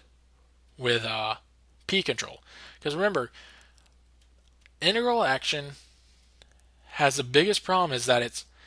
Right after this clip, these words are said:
it's either open way too much when it's at the set point and overshoots, or it's closed way too much and undershoots again. So it does that, where P action was either just a little off all the time at the end.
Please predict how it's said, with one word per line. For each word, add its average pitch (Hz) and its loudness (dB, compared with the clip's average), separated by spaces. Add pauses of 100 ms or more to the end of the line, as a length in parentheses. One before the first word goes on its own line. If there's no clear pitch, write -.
(140)
it's - -6
either 147 2
open 127 -2
way 156 0
too 220 -4
much 208 -2
when 165 -6
it's 143 -2
at 139 -6
the 147 -6
set 175 0
point 135 -6
and 123 -8
overshoots, 151 -2 (500)
or 127 0
it's - -2
closed 170 -2
way 135 2
too - -6
much 123 -4
and 123 -4
undershoots - -6
again. 98 -12 (800)
So - -6
it 127 -4
does 151 2
that, 143 0 (360)
where 123 -4
P 269 -2
action 123 -2 (420)
was 131 -2
either 131 0 (640)
just - 0
a - 4
little 170 0
off 120 -6 (220)
all 131 0
the 127 -6
time 123 -2
at 107 -12
the - -10
end. - -18